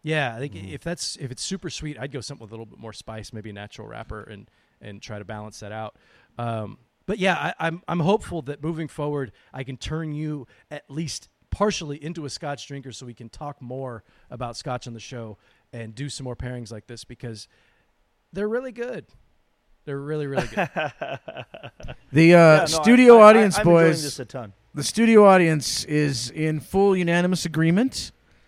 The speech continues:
Speaker 3: right, boys? Total thumbs up on the Aganorsa Signature Leaf Maduro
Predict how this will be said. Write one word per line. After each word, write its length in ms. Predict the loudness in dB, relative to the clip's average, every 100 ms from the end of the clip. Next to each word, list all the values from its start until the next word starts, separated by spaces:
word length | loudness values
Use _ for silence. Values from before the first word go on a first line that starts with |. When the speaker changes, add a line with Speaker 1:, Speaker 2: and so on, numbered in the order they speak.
| _ _ -6
Speaker 3:
right, 260 | -2 0
boys? 540 | 2 2 2 -2 -12 -14 _ _ _ _ _
Total 260 | 10 12 12
thumbs 500 | 6 2 4 2 2
up 380 | 2 2 2 -4 -4 -4
on 340 | 0 0 0
the 240 | 2 2
Aganorsa 1080 | 2 4 4 2 2 2 2 2 2 2 0
Signature 460 | -6 -8 -6 -4 -2
Leaf 220 | -2 -4
Maduro 680 | -10 -2 4 6 8 6